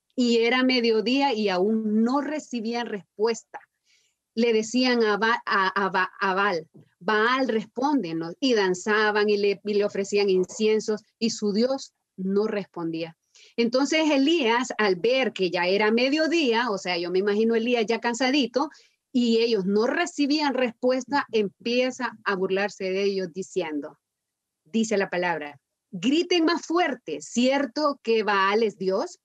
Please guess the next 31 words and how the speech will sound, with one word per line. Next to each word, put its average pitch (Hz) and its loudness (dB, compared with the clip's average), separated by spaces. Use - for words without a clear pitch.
pero 226 2
de-, 214 0
debe 294 0
de 220 2
estar 254 -2
ocupado, 214 -2
debe 208 0
de 220 2
andar 208 -2
de 202 0
viaje, 202 -2
tal 214 0
vez 247 0
está 254 0
durmiendo 247 2
y 233 -2
tendrá 190 -2
que 214 -2
despertarse". 170 -6
Ellos 262 2
gritaban 220 0
más 240 0
fuerte, 196 -2
según, 202 -2
y 220 -2
según 202 0
su 269 -2
costumbre, 233 0
empezaron 233 0
a 240 2
hacer 233 -2